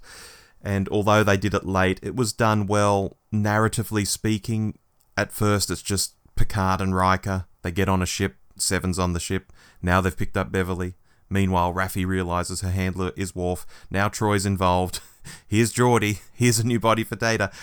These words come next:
And so on. It comes together really well. It's much better than if they were at, say, Picard's birthday party and something went wrong and miraculously the whole team is there already assembled. <laughs> I, I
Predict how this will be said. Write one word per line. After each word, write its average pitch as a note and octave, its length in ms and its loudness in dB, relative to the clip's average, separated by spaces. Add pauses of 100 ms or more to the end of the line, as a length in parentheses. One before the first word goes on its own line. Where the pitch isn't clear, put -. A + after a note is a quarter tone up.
(160)
And G#2+ 140 -2
so D3+ 220 4
on. G2 160 4
It A#2 100 -2
comes F#3 320 0
together B2 420 2
really A2 300 0
well. A#2+ 300 0 (240)
It's - 180 -2
much D3+ 340 0
better C#3 380 2
than A2 220 0
if A2+ 120 -2
they A2 180 2
were F#2 160 0
at, F2+ 120 -6
say, G2+ 320 0
Picard's G2+ 540 -2
birthday G#2+ 460 2
party D#2+ 520 -4 (460)
and G#2 120 -2
something G2+ 380 2
went G2 240 2
wrong F#2 260 4
and F#2+ 100 0
miraculously F#2+ 640 -2
the F2 120 -4
whole F2+ 180 -4
team F#2 380 -4 (240)
is F#2 180 -6
there F#2+ 320 0
already F#2 420 -2
assembled. F2 640 -6
<laughs> - 60 -12
I, C3+ 100 0 (120)
I C3+ 80 0